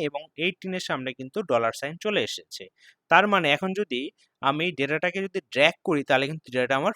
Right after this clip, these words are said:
ফিক্স থাকবে। এবং কমা, তারপর বলছে ক্রাইটেরিয়া, সে কোন ক্রাইটেরিয়ার সাথে ম্যাচ করবে। এই যে এখানে সে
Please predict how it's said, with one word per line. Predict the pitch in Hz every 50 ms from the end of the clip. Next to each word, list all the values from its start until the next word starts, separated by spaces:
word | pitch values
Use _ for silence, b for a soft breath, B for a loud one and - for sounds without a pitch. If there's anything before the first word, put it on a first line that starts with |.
| - - -
ফিক্স | - 220 208 - - - _ -
থাকবে। | 95 92 _ _ _ 90 87 _ _ _ _ _ _ _ _ _ _ _ _ _ _ _ _ 160 175
এবং | 170 156 135 131 160 214 _ _ _ _ _ _ _ _ _ _ _ _ 180
কমা, | 180 180 165 143 147 151 -
তারপর | 170 180 175 - 208 208
বলছে | 208 202 - 220 - _
ক্রাইটেরিয়া, | 208 190 208 214 - 220 202 143 113 110 98 90 _ _ _ _ _ _ _ _ _ -
সে | - 202 202 _ -
কোন | 233 262 254 233
ক্রাইটেরিয়ার | - 196 180 165 170 170 175 180 - -
সাথে | 185 - 185 180
ম্যাচ | 165 151 151 - - -
করবে। | - 131 110 98 104 - - 131
এই | 127
যে | 135 - _ _ _ - 190
এখানে | - - 220 190 180 214 220 -
সে | -